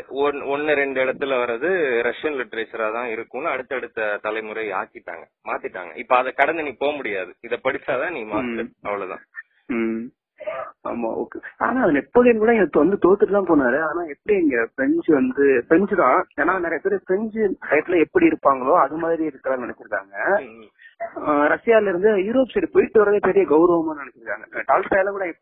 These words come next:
Speaker 2: போயிட்டு தங்கி எழுதலாம் கத்துக்கிட்டு வந்தாருன்னு சொல்லுவாங்க, சரியா?
Speaker 1: ஆமா, இவரும் டிராவல் பண்ணிருக்காரு. தாஸ்தோவஸ்கி அங்க ஐரோ-, ஐரோப்பா டிராவல் போயிருக்காரு, சுத்திட்டு வந்திருக்காரு அவரு.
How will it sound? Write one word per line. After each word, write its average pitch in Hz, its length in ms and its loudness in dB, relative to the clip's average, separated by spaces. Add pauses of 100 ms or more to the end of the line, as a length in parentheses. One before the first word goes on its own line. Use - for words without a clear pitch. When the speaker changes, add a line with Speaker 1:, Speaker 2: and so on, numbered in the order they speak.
(200)
Speaker 2:
போயிட்டு 165 420 0
தங்கி 147 380 -2
எழுதலாம் 143 380 0
கத்துக்கிட்டு 127 380 -6
வந்தாருன்னு 120 300 -4
சொல்லுவாங்க, 107 440 -2
சரியா? 104 300 0 (100)
Speaker 1:
ஆமா, 113 140 -8 (100)
இவரும் 170 480 -6
டிராவல் 143 420 0
பண்ணிருக்காரு. 113 400 -4
தாஸ்தோவஸ்கி 135 600 -2
அங்க 107 480 -2
ஐரோ-, 127 280 -2
ஐரோப்பா 123 420 -2
டிராவல் 117 420 -4 (100)
போயிருக்காரு, 90 500 -8 (260)
சுத்திட்டு 113 300 -10
வந்திருக்காரு 90 540 -8
அவரு. 87 280 -10